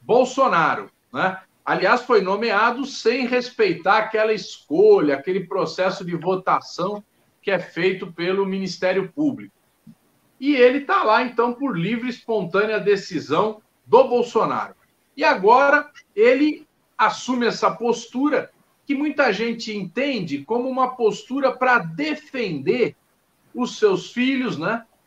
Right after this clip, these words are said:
Particularmente o, o, o senador, né? E, é, não pra exatamente defender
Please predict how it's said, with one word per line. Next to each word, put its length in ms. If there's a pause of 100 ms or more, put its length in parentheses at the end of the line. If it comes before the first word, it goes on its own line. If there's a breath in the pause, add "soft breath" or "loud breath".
Particularmente 960
o, 260
o, 440 (760)
o 600 (840)
senador, 880 (260)
né? 280 (240)
E, 460
é, 580
não 280
pra 180
exatamente 880
defender 960